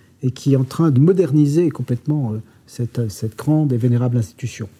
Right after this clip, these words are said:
Et, euh, il a fait rentrer, euh, non seulement, euh,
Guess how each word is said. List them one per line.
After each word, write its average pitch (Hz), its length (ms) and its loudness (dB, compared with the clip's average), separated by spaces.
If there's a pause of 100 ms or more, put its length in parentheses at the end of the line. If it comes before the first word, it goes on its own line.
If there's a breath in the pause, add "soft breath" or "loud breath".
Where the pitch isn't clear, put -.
(600 loud breath)
Et, 123 420 4
euh, 104 280 -2
il 120 120 -6
a 107 40 -2
fait 123 120 -8
rentrer, 120 420 -2
euh, 98 300 -2
non 127 140 0
seulement, 127 560 2
euh, 101 180 -4